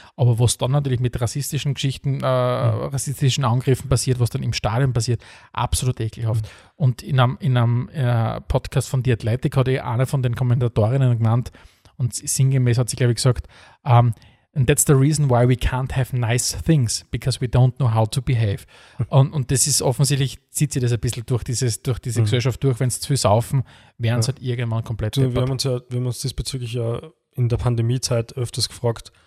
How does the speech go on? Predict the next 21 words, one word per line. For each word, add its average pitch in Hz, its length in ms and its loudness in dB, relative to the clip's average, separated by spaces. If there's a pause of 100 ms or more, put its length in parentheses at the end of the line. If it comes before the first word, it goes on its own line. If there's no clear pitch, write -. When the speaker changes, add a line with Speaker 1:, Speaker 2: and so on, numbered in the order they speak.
(240)
Speaker 2:
was 113 240 2
wohl 127 120 2
so 117 180 0
Pandemie 123 720 0
und 113 260 -4
dementsprechend 113 680 -4
geschlossenen 113 440 -2
Stadien 123 340 -4
und 120 100 0
so 123 100 -2
weiter 117 220 -2 (340)
für - 200 -2
Auswirkungen 117 720 -2
auf - 440 -6 (240)
Hooligans 117 420 2
auch 110 200 -4 (260)
hat. 139 300 -2 (680)
Ist - 160 -2
das 117 120 -4
die - 120 -6
Antwort? 135 500 -4